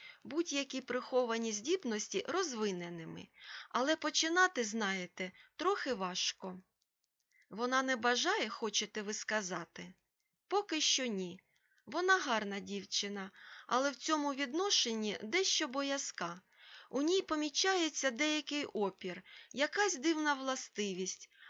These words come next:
можна її назвати, мабуть, скромністю. «Зрозуміло», сказав Люїшем. «Його зазвичай вдається подолати, я не втрачаю надії». «Так», коротко погодився Люїшем.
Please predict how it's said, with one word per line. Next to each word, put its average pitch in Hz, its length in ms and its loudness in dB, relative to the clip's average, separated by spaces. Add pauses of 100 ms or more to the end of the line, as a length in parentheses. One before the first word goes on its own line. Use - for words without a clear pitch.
можна 285 420 0
її 277 200 0
назвати, 277 640 2
мабуть, 269 380 0
скромністю. 180 1000 -6 (640)
«Зрозуміло», 240 1000 0 (460)
сказав 214 560 -4
Люїшем. 202 720 -2 (640)
«Його 240 380 2
зазвичай 247 680 0
вдається 262 560 0
подолати, 190 840 -2 (240)
я 359 240 2
не 359 120 2
втрачаю 190 720 0
надії». 175 720 -10 (920)
«Так», 208 480 0 (300)
коротко 233 500 0
погодився 277 720 -2
Люїшем. 185 760 -4